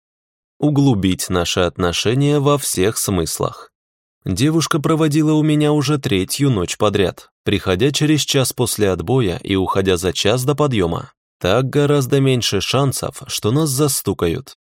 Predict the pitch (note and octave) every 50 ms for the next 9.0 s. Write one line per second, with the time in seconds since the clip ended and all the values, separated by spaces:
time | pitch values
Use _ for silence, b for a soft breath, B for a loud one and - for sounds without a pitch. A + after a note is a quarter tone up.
0 | _ _ _ - - - - A2+ D3+ E3+ D#3+ - - E3 D#3+ D#3+ D3 - - D#3+
1 | E3 D#3 C3 - - A2 G2+ F#2+ F2+ - - E2 - - - F#2 - - F2+ A#2
2 | C3+ C3+ G#2 - - - F#2+ F2 - - G#2 F#2+ F#2+ F#2+ F#2 E2+ F2+ F2+ F2 E2+
3 | E2+ F#2 A#2 C3 A2 - - - F2+ - - E2+ F#2 B2+ C#3+ C#3 D3 D3+ D3 D#3
4 | C#3 - D#3 D3 D3+ D#3 D3 C#3 - D3+ D3+ D3 C3 - C#3+ D3+ C#3+ B2 C#3+ C#3
5 | B2 - - B2 - - - G2+ F#2+ - - A#2+ B2+ A2+ G2 F2 - - - -
6 | - - - - G2 F#2 F2+ F2+ E2 - - F#2 F2 E2+ E2+ D#2 E2+ F2 G#2 A#2
7 | G#2+ F2+ D#2+ - - - - - - A#2+ - - - C#3+ C#3 D3 - - C3+ C3
8 | C#3 C#3+ C#3 C#3 C3+ C3 B2+ - - - A2+ G2 - - B2+ B2+ A2+ F2+ - -